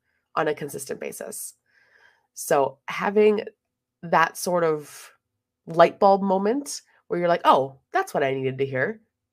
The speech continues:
And now I'm gonna change." That requires some sort of physical work in the three D, right? It's not quite a soul,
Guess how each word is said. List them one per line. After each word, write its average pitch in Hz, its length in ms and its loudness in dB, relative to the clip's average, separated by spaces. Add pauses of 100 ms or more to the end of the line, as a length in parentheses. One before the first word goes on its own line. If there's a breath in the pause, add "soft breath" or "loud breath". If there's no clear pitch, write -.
And 170 80 -8
now 160 200 2
I'm 190 100 0
gonna 196 140 -6
change." - 460 -14 (260)
That 196 200 2
requires 143 440 0
some - 120 -8
sort - 200 -6
of - 80 -10
physical 147 320 -6
work 147 180 -8
in 139 80 -10
the 139 80 -8
three 135 220 -10
D, 127 140 -10
right? 131 180 -4
It's 139 160 -12
not 156 240 -6
quite 147 320 -4
a 147 120 -2
soul, 151 600 4